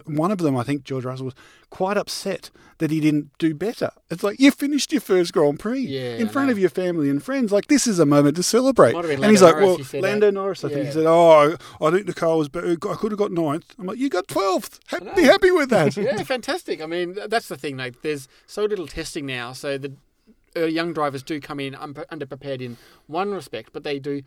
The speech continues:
Speaker 2: so much racing and so much testing from an early age on the way up that, like, when Max Verstappen came in, they were like, "Oh, he's seventeen," but he had done thousands upon thousands upon thousands of hours virtually and in the real world.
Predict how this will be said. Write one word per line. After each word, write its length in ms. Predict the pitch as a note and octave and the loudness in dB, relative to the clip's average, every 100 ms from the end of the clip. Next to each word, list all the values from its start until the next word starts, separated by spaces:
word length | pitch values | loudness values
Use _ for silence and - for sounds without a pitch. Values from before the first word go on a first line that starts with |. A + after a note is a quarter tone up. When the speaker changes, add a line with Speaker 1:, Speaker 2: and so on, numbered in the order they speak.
| _ _ | _ _
Speaker 2:
so 360 | _ - - D#3+ | _ -14 -10 -8
much 160 | D#3+ D#3 - | -10 -14 -14
racing 420 | C3+ C3+ C#3+ C3 | -12 -12 -14 -16
and 200 | A#2 A#2 | -16 -16
so 400 | - - C#3 C3+ | -14 -8 -4 -4
much 400 | C3 B2+ - - | -6 -10 -14 -16
testing 320 | - C#3 C3+ | -14 -14 -12
from 220 | C3+ C3+ A#2 | -16 -16 -16
an 80 | - C3+ | -16 -12
early 240 | D#3 C3 | -10 -8
age 280 | B2+ C3+ C3+ | -8 -8 -8
on 60 | C3 | -10
the 60 | B2 | -10
way 200 | A#2 A2+ | -10 -8
up 300 | C3 C#3+ - | -8 -8 -10
that, 280 | - B2+ - _ - - - _ | -12 -12 -14 _ -20 -20 -20 _
like, 140 | D3 D3 | -10 -6
when 160 | G3 | -6
Max 180 | E3+ D3+ | -6 -10
Verstappen 380 | D3+ C3+ C#3 C3 | -12 -12 -10 -12
came 240 | B2 A#2 | -12 -12
in, 80 | A#2 | -12
they 80 | A#2+ | -12
were 100 | A#2 | -10
like, 140 | B2+ F3 | -10 -10
"Oh, 220 | G#3+ G#3+ | -10 -10
he's 140 | G3+ F#3 | -12 -10
seventeen," 400 | G#3+ G3 F3+ E3+ | -10 -10 -10 -10
but 140 | D3 | -10
he 220 | D3+ F3+ | -8 -8
had 180 | D#3 C#3 | -8 -10
done 340 | C3 C3 A2 A2 _ _ | -10 -10 -10 -18 _ _
thousands 540 | - D3 D3 C#3 C3+ | -8 -4 -4 -6 -8
upon 300 | C3 - B2 | -10 -10 -12
thousands 380 | A#2 B2+ A#2+ B2 | -10 -10 -8 -12
upon 180 | B2 A#2+ | -16 -16
thousands 380 | C3 B2 B2+ A#2+ | -10 -8 -8 -12
of 80 | A2+ | -10
hours 640 | A2+ A#2 G#2 G#2 C#3 - _ _ _ _ _ _ _ _ _ - | -8 -8 -10 -12 -16 -20 _ _ _ _ _ _ _ _ _ -12
virtually 580 | B2+ C#3 C#3 C#3+ C3 | -4 -4 -4 -10 -10
and 320 | - C3+ C#3 C3+ | -10 -10 -8 -8
in 80 | |
the 100 | B2+ A#2 | -8 -6
real 280 | C3+ D3+ | -2 -2
world. 640 | D3 B2+ A2 G#2+ A#2 C#3+ D#3+ | -2 -4 -4 -6 -10 -12 -16